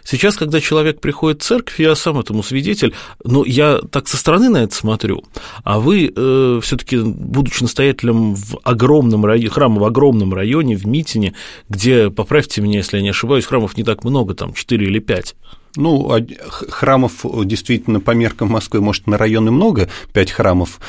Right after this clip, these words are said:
Speaker 2: и даже рядом есть
Speaker 1: Не так,
Speaker 2: храмы
Speaker 1: ну, не так
Speaker 2: соседние.
Speaker 1: много.
Speaker 2: Но, конечно, на душу населения это число очень маленькое.
Speaker 1: И получается, что люди переходят, приходят в переполненный храм, и даже если там есть ещё несколько священников, всё равно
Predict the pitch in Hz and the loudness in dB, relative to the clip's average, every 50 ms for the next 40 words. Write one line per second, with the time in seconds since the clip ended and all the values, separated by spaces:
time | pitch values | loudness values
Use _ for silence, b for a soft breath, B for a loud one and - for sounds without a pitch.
0 | B B B - 98 95 92 92 92 92 101 92 107 101 92 90 92 90 90 90 | B B B 0 0 2 4 2 2 4 2 4 4 4 4 4 2 0 2 2
1 | 90 82 104 135 160 180 180 - 156 - 95 - 135 147 143 135 160 156 143 135 | 2 0 2 2 2 4 4 4 4 6 6 4 4 4 4 4 4 6 6 6
2 | 156 185 - - 214 139 107 113 113 117 120 117 104 92 90 120 147 160 - 151 | 6 6 6 4 4 4 2 2 2 2 2 2 0 0 2 2 2 4 4 4
3 | 151 170 160 - - 143 120 117 117 135 135 131 143 143 - - - 131 127 127 | 4 4 2 2 0 2 2 4 4 4 4 4 4 2 2 2 2 2 2 2
4 | - - 143 139 156 202 220 208 202 196 185 151 123 147 143 - - - - - | 2 0 2 2 4 4 4 4 4 2 2 2 0 0 0 -2 -4 -4 -6 -2
5 | - 107 123 135 - - - 95 87 87 85 82 85 82 - - 82 78 B B | 0 0 2 2 0 -2 -2 0 0 0 0 0 -2 -2 -4 -4 -8 -8 B B
6 | B B B B B - - 175 170 165 143 - 156 156 143 - 208 196 175 - | B B B B B -2 0 2 2 2 2 2 2 2 4 4 2 2 0 0
7 | - - - - 151 143 123 113 131 151 143 120 117 - 127 117 107 - - 123 | -4 -6 -2 0 2 4 4 4 4 4 4 2 0 0 0 0 0 2 2 2
8 | 101 - 120 - 147 135 120 101 - - - 127 127 - - 147 135 117 117 117 | 2 2 -2 0 0 0 0 0 -2 0 0 0 0 2 2 4 4 4 4 4
9 | 113 117 117 - - - 180 202 214 196 - - - 71 90 104 104 117 113 104 | 4 2 0 0 0 0 2 2 2 2 0 -2 -4 -4 -2 0 2 2 2 2
10 | 110 104 95 120 120 - - 113 104 101 - - 113 110 107 110 113 - - - | 2 0 0 0 -2 0 0 2 2 2 2 2 0 0 0 -2 -2 -2 0 0
11 | 123 - - - 139 110 110 104 98 - - 95 - - - - 110 - - - | 0 0 2 2 2 4 4 2 0 0 -4 -4 -4 -4 -4 -2 -2 0 2 2
12 | 202 202 175 - 123 107 - - - 117 117 113 117 139 170 180 160 | 2 2 2 0 -2 -2 0 0 2 2 2 2 2 2 2 2 0